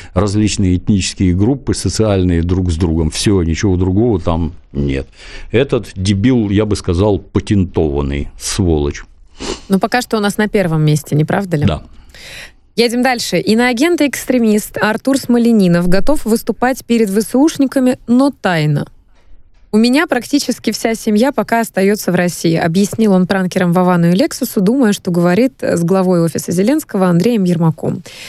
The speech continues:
Speaker 2: В этом же разговоре Смоленинов добавил, что готов выступить и перед Зеленским. А ещё сообщил, что на днях в Риме познакомился с иноагентом Ходорковским, с которым обсудил будущее России. Детали, правда, раскрывать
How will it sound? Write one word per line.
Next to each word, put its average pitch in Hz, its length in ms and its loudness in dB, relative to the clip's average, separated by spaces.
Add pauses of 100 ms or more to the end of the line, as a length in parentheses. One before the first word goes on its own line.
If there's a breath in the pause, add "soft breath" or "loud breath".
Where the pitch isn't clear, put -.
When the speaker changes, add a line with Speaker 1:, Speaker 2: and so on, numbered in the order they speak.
(120 loud breath)
Speaker 2:
В - 40 -2
этом 294 180 2
же 254 80 0
разговоре 240 400 0
Смоленинов 214 460 2
добавил, 233 360 2
что - 200 -4
готов 208 340 0
выступить 220 460 -2
и - 20 -4
перед 247 220 0
Зеленским. 196 600 0 (220 loud breath)
А 202 120 -4
ещё 277 180 -2
сообщил, 302 400 0
что - 160 -4
на 220 140 4
днях 214 300 0
в - 20 -18
Риме 285 240 2
познакомился 214 640 0
с - 80 -4
иноагентом 196 540 2
Ходорковским, 254 720 -2 (200 loud breath)
с - 80 -20
которым 285 360 0
обсудил 208 440 0
будущее 214 480 0
России. 165 420 0
Детали, 262 340 0
правда, 214 320 -2
раскрывать 185 520 -2